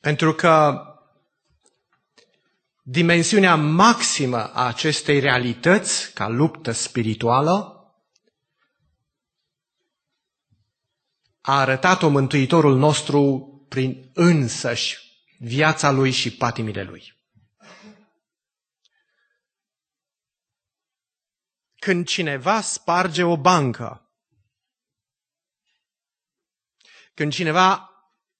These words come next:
joacă rolul de hoț și vrea să prădeze o casă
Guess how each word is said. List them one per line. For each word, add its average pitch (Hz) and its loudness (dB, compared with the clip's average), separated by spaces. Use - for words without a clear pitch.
joacă 160 2
rolul 160 4
de 143 0
hoț - 2
și - -14
vrea 151 -2
să 151 -2
prădeze 147 -2
o 143 4
casă 143 -2